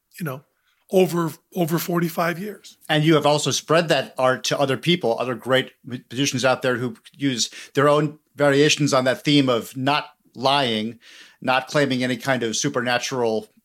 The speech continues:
Speaker 2: presence, but actually being, uh, honest about it. I just watched, uh, Derek DelGaudio's show.
Speaker 1: Yeah. Yeah, it's really nice.
Speaker 2: What was Teller like when you met him? Like, the first day you met him,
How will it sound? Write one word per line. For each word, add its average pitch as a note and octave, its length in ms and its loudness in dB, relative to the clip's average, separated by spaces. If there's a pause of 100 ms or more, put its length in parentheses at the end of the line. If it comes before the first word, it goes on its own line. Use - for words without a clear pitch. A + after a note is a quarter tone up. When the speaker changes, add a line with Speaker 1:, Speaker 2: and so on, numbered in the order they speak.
(140)
Speaker 2:
presence, A#2 420 -2
but A#2 140 -6
actually A#2 460 -2
being, A2 500 -4 (480)
uh, A#2+ 220 -4
honest E3 320 -2
about G#2+ 220 -4
it. - 80 -14
I C#3+ 100 0
just F3 180 0
watched, E3 300 0
uh, A#2 300 2
Derek C3+ 340 0
DelGaudio's A#2+ 800 -2
show. F#2 340 -8
Speaker 1:
Yeah. G#3+ 160 0 (320)
Yeah, E3 120 -4
it's - 120 -12
really F3 160 0
nice. B2+ 260 -10 (500)
Speaker 2:
What A3 200 0
was D#4 180 2
Teller E3 440 4
like C#3 340 0
when C3 240 2
you A#2+ 160 -2
met A2+ 280 -2
him? F#2+ 180 -10
Like, G#2+ 120 -12
the B2+ 60 -10
first G#3+ 320 0
day G3+ 120 4
you D3 200 0
met B2+ 320 0
him, F#2 380 -6